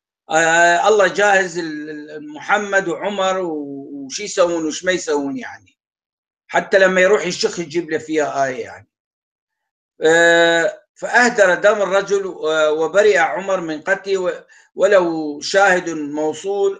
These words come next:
أوردته في التفسير المسند. السادس عشر،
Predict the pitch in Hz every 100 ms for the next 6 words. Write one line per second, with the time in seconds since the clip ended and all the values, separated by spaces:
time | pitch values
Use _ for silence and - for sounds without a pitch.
0 | - 151 151 165 190 - 180 190 180 165
1 | 135 151 147 175 165 147 143 135 - 110
2 | _ _ _ _ _ _ _ 143 - 202
3 | 202 180 175 180 175 147